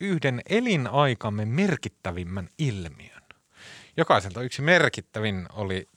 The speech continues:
pyyntö. <laughs> Mulla on tästä varma mielipide ja valmiina. Mä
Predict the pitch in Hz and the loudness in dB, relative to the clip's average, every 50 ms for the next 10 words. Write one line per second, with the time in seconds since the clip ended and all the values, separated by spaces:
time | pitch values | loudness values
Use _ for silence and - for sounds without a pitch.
0 | _ _ _ _ _ _ - 127 110 104 95 80 80 - - - - - - _ | _ _ _ _ _ _ -2 -2 0 -2 -2 -6 -10 -12 -12 -12 -14 -20 -20 _
1 | _ _ _ _ _ _ _ _ - - - 120 - - - 131 123 - - - | _ _ _ _ _ _ _ _ -20 0 0 0 0 2 2 2 2 2 2 0
2 | 120 107 - - - - - - _ 131 135 147 160 151 143 127 120 120 117 113 | 0 0 0 -10 -18 -20 -20 -12 _ 2 4 6 8 8 8 8 6 4 2 0
3 | 113 110 - 131 117 - - 117 113 123 123 110 110 107 110 107 101 98 95 95 | -2 2 4 4 4 4 2 4 4 4 4 4 2 4 4 4 4 4 2 2
4 | 92 92 - - _ - 110 104 117 127 123 113 113 110 107 107 107 110 117 | 2 0 0 -4 _ -8 -2 4 4 6 6 6 4 2 2 2 2 0 0